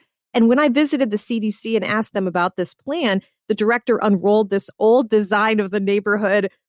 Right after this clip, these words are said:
from the last time that Reed got excited about it. So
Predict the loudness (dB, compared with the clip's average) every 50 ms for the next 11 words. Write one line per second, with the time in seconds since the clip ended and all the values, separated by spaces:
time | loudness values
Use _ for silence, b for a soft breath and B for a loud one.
0 | _ -2 0 2 2 2 0 0 0 0 0 0 -2 -4 -4 -2 -2 0 0 0
1 | -2 -4 -6 -10 -6 -4 -2 -2 -2 0 -2 -2 -2 -2 -4 -6 -6 -6 -8 -8
2 | -6 -4 -2 -2 -2 -4 -4 -6 -6 -4 -2 -2 -2 -2 -2 -4 -4 -6 _ _
3 | _ _ _ _ -6 -4 0 0 2 2 0 0